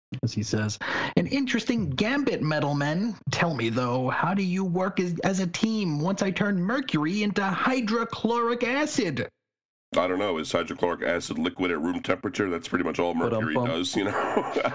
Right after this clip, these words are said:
Speaker 2: <laughs> He actually doesn't say it here, though. I was kinda stuck.
Speaker 1: I know.
Speaker 2: Anyway.
Speaker 1: That's, I'm a little disappointed.
Speaker 2: Yeah, you had the opportunity, but you didn't take it.
Speaker 1: <laughs>
Speaker 2: Uh, amazingly, despite the fact that they're dying, the Metal Men remain stuck to Gardner Grail and makes him look like a <laughs> misshapen monster.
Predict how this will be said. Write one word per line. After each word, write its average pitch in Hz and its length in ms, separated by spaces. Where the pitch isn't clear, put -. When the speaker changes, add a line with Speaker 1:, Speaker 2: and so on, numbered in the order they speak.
Speaker 2:
<laughs> 170 120
He 165 80
actually 185 200
doesn't 160 240
say 156 220
it 131 80
here, 78 200
though. 64 140
I - 40
was 78 80
kinda - 180
stuck. 165 200
Speaker 1:
I - 20
know. 202 180
Speaker 2:
Anyway. 151 220
Speaker 1:
That's, - 160
I'm 160 220
a 165 40
little 208 180
disappointed. 202 400
Speaker 2:
Yeah, - 60
you 151 100
had 226 220
the 208 120
opportunity, 180 640
but 120 120
you 131 60
didn't 160 180
take - 240
it. 339 140
Speaker 1:
<laughs> - 140
Speaker 2:
Uh, 127 300
amazingly, 147 640
despite 123 420
the 113 60
fact 110 300
that 95 100
they're 92 120
dying, 90 440
the 85 100
Metal 95 240
Men 95 220
remain 98 320
stuck - 280
to 127 80
Gardner 110 380
Grail 92 460
and 78 80
makes 87 280
him 92 120
look 95 160
like 92 140
a 90 120
<laughs> 87 140
misshapen 117 520
monster. 117 540